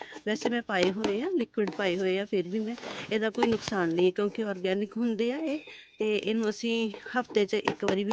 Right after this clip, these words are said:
ਪਾ ਸਕਦੇ ਹਾਂ। ਉਹਦੇ ਨਾਲ ਇਹਦੀ ਨਾ ਜਿਹੜੀ ਫਲਾਵਰਿੰਗ ਆ ਉਹ ਬਹੁਤ ਜ਼ਿਆਦਾ ਹੈਵੀ ਫਲਾਵਰਿੰਗ ਆਉਂਦੀ ਹੈ, ਬਹੁਤ ਜ਼ਿਆਦਾ ਇਹਨੂੰ ਐਨਰਜੀ ਮਿਲ ਜਾਂਦੀ ਹੈ ਇੱਥੋਂ,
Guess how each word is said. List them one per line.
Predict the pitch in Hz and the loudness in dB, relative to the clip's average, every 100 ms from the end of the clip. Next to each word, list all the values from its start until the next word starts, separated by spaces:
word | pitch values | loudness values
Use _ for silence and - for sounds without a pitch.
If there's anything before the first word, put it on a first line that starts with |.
| 208 | -2
ਪਾ | 185 | -4
ਸਕਦੇ | 175 170 170 165 | -4 -6 -6 -4
ਹਾਂ। | 190 - - - - | -6 -8 -18 -14 0
ਉਹਦੇ | 214 302 | 2 6
ਨਾਲ | 320 311 277 | 6 6 4
ਇਹਦੀ | 247 285 | 4 4
ਨਾ | 277 339 349 | 4 6 6
ਜਿਹੜੀ | 247 254 | 4 0
ਫਲਾਵਰਿੰਗ | - 214 180 180 226 226 | -2 0 0 2 0 0
ਆ | 262 254 | -2 -2
ਉਹ | 247 214 | 0 2
ਬਹੁਤ | 180 226 262 277 269 240 - - _ | 4 4 4 4 2 -2 -8 -18 _
ਜ਼ਿਆਦਾ | 202 208 202 208 | 2 4 6 4
ਹੈਵੀ | 208 247 220 | 4 4 4
ਫਲਾਵਰਿੰਗ | 185 202 190 190 208 | 2 2 4 4 4
ਆਉਂਦੀ | 165 156 160 170 | 2 0 2 2
ਹੈ, | 180 | 2
ਬਹੁਤ | 170 214 247 233 | 2 2 2 0
ਜ਼ਿਆਦਾ | 214 196 220 | 0 2 2
ਇਹਨੂੰ | 240 262 | 2 2
ਐਨਰਜੀ | 240 202 165 226 | 4 4 2 0
ਮਿਲ | 233 190 | 2 2
ਜਾਂਦੀ | 156 170 160 175 | 0 -4 0 0
ਹੈ | |
ਇੱਥੋਂ, | 185 - | -2 -4